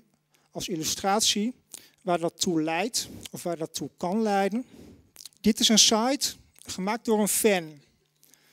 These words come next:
Een fan van Girl Talk. Girl Talk is een Amerikaanse, eh, jongen, Brad Gillis heet hij, geloof ik, ehm,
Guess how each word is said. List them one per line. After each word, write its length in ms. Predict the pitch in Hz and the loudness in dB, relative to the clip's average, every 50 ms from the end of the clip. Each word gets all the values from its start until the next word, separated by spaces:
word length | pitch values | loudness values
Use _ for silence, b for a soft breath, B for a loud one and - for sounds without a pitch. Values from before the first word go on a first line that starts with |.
| b b b b b _ - | b b b b b _ -10
Een 80 | - | -6
fan 340 | - - - 208 214 226 226 | -2 2 4 4 4 4 4
van 380 | 208 - 220 202 190 185 165 139 | 2 2 2 2 2 0 0 4
Girl 220 | 180 185 185 180 | 6 6 6 6
Talk. 420 | - - - 151 135 143 - - - - - - 143 | 4 0 -4 -8 -8 -10 -18 -20 -20 -20 -18 -6 0
Girl 180 | 156 175 185 | 2 4 4
Talk 340 | 180 - 196 170 170 165 - | 4 4 4 4 2 2 0
is 120 | 170 - | -2 -6
een 80 | - 180 | -6 -6
Amerikaanse, 760 | 190 170 160 156 - - 202 185 190 202 196 - - - 175 | -8 -8 -8 -8 -4 0 0 2 2 2 0 0 -2 -2 -2
eh, 260 | 160 160 156 151 147 | -2 -4 -4 -4 -2
jongen, 380 | 147 170 196 220 240 240 220 151 - _ _ | -2 -2 -2 -2 -2 -4 -6 -6 -10 _ _
Brad 320 | - 156 170 175 165 - - | -8 -6 -6 -6 -6 -10 -12
Gillis 380 | 131 - 196 220 220 208 - - | -8 -6 -6 -4 -4 -4 -6 -6
heet 140 | - 190 - | -6 -6 -6
hij, 100 | 196 180 | -6 -6
geloof 400 | - 185 175 170 170 170 160 - | -4 -2 2 2 2 2 2 -2
ik, 200 | 160 - - - _ B B B B B B B B B B B B _ _ | -6 -8 -8 -16 _ B B B B B B B B B B B B _ _
ehm, 720 | - 160 165 160 156 156 156 160 156 156 151 151 151 151 | -8 -6 -4 -2 -2 0 0 0 -2 -4 -6 -10 -12 -14